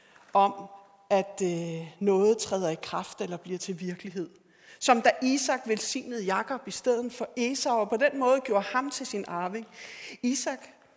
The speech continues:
kunne give sin velsignelse videre til én søn, og selvom Jakob snød Esau og fik velsignelsen, så stod den fast og kunne ikke rokkes, da først den var trådt i kraft. En velsignelse kan forstås som et løfte om noget,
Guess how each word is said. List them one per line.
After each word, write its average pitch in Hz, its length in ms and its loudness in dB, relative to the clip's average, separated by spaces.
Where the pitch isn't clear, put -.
kunne 240 120 -2
give 240 160 -2
sin 240 180 -2
velsignelse 247 600 -6
videre 220 360 -4
til - 140 0
én 262 240 -4
søn, 190 400 -4
og 208 100 -10
selvom 247 280 -4
Jakob 196 440 -4
snød - 340 0
Esau 214 440 -2
og 202 80 -4
fik - 320 0
velsignelsen, 233 600 -6
så 247 140 -2
stod 220 220 0
den 175 120 -8
fast - 380 -6
og - 100 -18
kunne 190 180 -2
ikke 196 120 -6
rokkes, 175 540 -10
da 185 40 -12
først 190 300 -10
den 208 120 -12
var 196 60 -10
trådt - 300 -12
i 156 60 -16
kraft. - 440 -18
En 233 200 4
velsignelse 262 580 -2
kan 226 140 -10
forstås 233 420 -2
som 214 260 -2
et 202 160 -4
løfte 214 400 -2
om 190 100 -4
noget, 180 440 -6